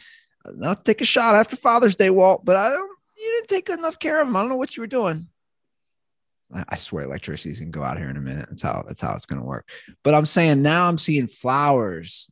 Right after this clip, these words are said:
violet actual, the blooming on them, 'cause they've developed, they haven't been too eaten by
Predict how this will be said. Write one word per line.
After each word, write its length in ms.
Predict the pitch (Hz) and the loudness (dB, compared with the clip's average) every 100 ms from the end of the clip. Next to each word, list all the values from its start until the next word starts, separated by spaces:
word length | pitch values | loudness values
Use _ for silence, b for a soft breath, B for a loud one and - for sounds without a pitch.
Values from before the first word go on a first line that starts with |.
| - | -16
violet 600 | 92 113 131 127 117 - _ _ _ _ - 98 | -6 -2 2 2 2 -2 _ _ _ _ -10 -6
actual, 460 | 113 - 110 95 | -6 -4 -4 -4
the 120 | - | -6
blooming 800 | 85 - 113 135 151 127 87 67 - _ - | -12 -6 0 2 2 0 -2 -8 -16 _ -10
on 260 | 90 90 | -6 -6
them, 360 | 85 69 55 - _ _ - | -6 -8 -12 -16 _ _ -12
'cause 120 | 104 | -6
they've 200 | 104 98 | -4 -4
developed, 480 | 98 90 113 107 82 | -4 -4 0 0 0
they 80 | 98 | -4
haven't 180 | 101 101 | -2 -2
been 220 | 95 - _ _ - | -4 -6 _ _ -14
too 240 | - 196 | 0 2
eaten 220 | 156 95 107 | 2 0 -4
by 300 | 95 82 | -4 -4